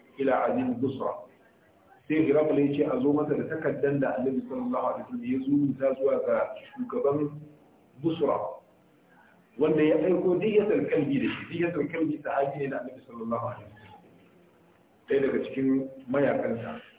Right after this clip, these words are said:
Fa dafa'ahu ila Hiraqla. Sai aka zo shi wakilin Hiraqla sai ya zo ya miƙa ma Hiraqla wasiƙa. Fa qara'ahu.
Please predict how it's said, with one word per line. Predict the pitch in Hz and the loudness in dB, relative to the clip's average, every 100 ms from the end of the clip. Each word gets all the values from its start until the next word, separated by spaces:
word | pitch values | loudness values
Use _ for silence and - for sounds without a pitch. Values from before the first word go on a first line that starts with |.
| _ _ - - _ - - | _ _ -20 -20 _ -12 0
Fa | 214 | 2
dafa'ahu | 196 196 190 175 170 143 | 4 4 4 4 4 4
ila | 143 | 4
Hiraqla. | - 135 127 - - - - _ _ _ - - _ | 4 2 2 -2 -6 -12 -20 _ _ _ -20 -20 _
Sai | - | 0
aka | 147 - | 0 2
zo | 156 165 170 | 4 6 4
shi | - 170 | 2 2
wakilin | 175 147 170 165 143 | 2 2 2 0 2
Hiraqla | 139 160 165 160 | 2 2 0 0
sai | 147 151 | 2 2
ya | |
zo | 151 151 | 4 4
ya | 151 | 4
miƙa | 165 160 147 | 2 0 0
ma | 139 131 131 - - - | 0 0 -4 -8 -12 0
Hiraqla | 139 156 160 | 2 2 2
wasiƙa. | 160 113 123 - - - - - _ _ _ - | 0 0 -2 -4 -10 -14 -20 -20 _ _ _ 0
Fa | 196 | 0
qara'ahu. | 190 175 175 - - 113 | 4 4 4 2 0 -4